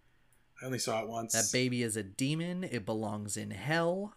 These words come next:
Speaker 2: I hate it. If you say
Speaker 1: You heard
Speaker 2: the
Speaker 1: it here
Speaker 2: gauntlet
Speaker 1: first,
Speaker 2: has been
Speaker 1: folks.
Speaker 2: thrown, I'm going to punch you in the nuts next time I see you.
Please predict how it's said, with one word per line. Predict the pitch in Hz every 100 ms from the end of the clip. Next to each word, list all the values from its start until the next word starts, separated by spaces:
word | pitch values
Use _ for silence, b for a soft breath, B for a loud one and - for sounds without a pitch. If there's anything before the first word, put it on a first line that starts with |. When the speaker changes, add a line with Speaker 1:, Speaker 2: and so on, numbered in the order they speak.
| -
Speaker 2:
I | 135 143
hate | 139 143 107
it. | - - - - _ _ _ _ _ _ _ _ _ _ _ _ _ _ _ _ _ _ _ _ _ _ _ _ _ _ _ _ _ _ _ - _ _ _ _ _ - -
If | 107 -
you | 117
say | 156
Speaker 1:
You | 151
heard | -
Speaker 2:
the |
Speaker 1:
it | 147
here | 151
Speaker 2:
gauntlet | 160 170
Speaker 1:
first, | 170
Speaker 2:
has | 170
been | 165 170
Speaker 1:
folks. | 113 180 190
Speaker 2:
thrown, | 107 101 101 101 -
I'm | 107 113
going | 113 110 117 120
to | 135
punch | 123 120 117
you | 123
in | 123 127
the |
nuts | 123 104 -
next | 104 95
time | - 107 87
I |
see | - 107
you. | - 98